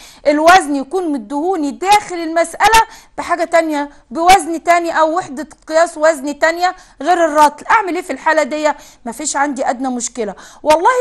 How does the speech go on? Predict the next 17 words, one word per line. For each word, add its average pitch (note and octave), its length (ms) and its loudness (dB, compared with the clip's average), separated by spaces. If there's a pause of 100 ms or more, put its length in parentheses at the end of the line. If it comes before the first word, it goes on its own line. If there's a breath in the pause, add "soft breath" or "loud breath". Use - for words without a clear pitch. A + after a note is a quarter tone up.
لو F#4 120 2
هي G#4 280 2
بالأوقية G4+ 640 0 (280 loud breath)
بحولها F4 640 4
الرطل E4+ 420 2
عن C4 180 2
طريق D#4+ 500 -2
إن C#4+ 200 -4
أنا C4+ 240 -2 (300 loud breath)
بقسم C#4+ 560 0
الوزن C#4+ 640 0
اللي B3 180 -6
موجود C#4+ 760 0 (280 loud breath)
داخل F4+ 500 2
المسألة D#4 440 0
على C#4+ 180 2
ستاشر. B3+ 600 -2